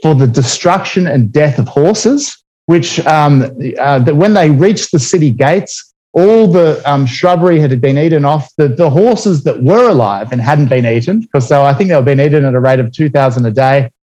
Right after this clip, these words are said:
skeletons <laughs> everywhere. The ones that were there were standing, you know, um, on, on all four, all fours together, s-, toppling over.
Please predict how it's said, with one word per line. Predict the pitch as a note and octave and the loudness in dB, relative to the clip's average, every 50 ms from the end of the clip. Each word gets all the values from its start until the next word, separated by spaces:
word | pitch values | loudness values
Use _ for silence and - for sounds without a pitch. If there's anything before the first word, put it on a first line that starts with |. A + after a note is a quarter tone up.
| _ - | _ -12
skeletons | - - - - F#3+ G3+ G#3 G#3 G#3 - F#3 E3 C#3 B2+ D#3 | -12 -10 -4 0 0 2 2 2 0 0 0 0 0 -2 -2
<laughs> | |
everywhere. | F#3+ D#3+ E3+ F3+ E3+ D#3+ D#3 E3 D#3+ - - - - _ | -2 -2 -2 0 0 0 0 -2 -4 -6 -12 -20 -8 _
The | - F#3+ | -2 0
ones | G3+ A#3 B3 A#3+ G#3 | 2 2 2 2 2
that | B3 A3+ | 2 2
were | G#3 G#3 | 2 2
there | F3+ G3+ G#3 G#3 | 2 2 2 2
were | G3+ F#3 | 2 0
standing, | - - - G3 F#3 F#3 F#3+ G3 G3 F#3+ F3+ D#3 - _ _ _ _ _ | -2 -4 -2 0 0 0 0 0 0 -2 -2 -4 -8 _ _ _ _ _
you | F#3+ F#3+ F#3+ | -4 0 0
know, | F#3 F3+ F3+ F3+ F3+ - - | 2 2 2 0 0 -2 -2
um, | E3+ F3 F3 E3 D#3 | 0 0 0 0 -2
on, | D#3+ E3+ E3+ F3 | -2 -2 -2 -2
on | D#3 E3+ F#3 | -2 -2 0
all | G#3+ A3 G#3+ | 0 0 0
four, | G#3+ A3 G#3 G#3 G#3 G#3+ G#3 G3 G3 F3 F#3 G3 | 0 0 0 0 2 2 0 -2 -2 -4 -4 -4
all | F#3 F3 G#3 G#3 G3+ | -2 -2 0 -2 -2
fours | G3+ - G#3 G3+ F#3 - | -2 -2 -2 -2 -2 -2
together, | - F#3 G3 G3 F3+ E3 E3+ D#3+ D3 | -2 0 0 0 0 0 -4 -6 -10
s-, | C3 - - - - E3 D3 B2 | -12 -16 -16 -16 -14 -14 -14 -8
toppling | - A#3 A#3 - G#3+ F#3+ F#3 | -6 -6 -4 -2 -2 0 0
over. | F#3 G3 G3+ G3+ E3+ F3+ E3+ D#3+ - | 2 2 2 2 2 0 0 -2 -6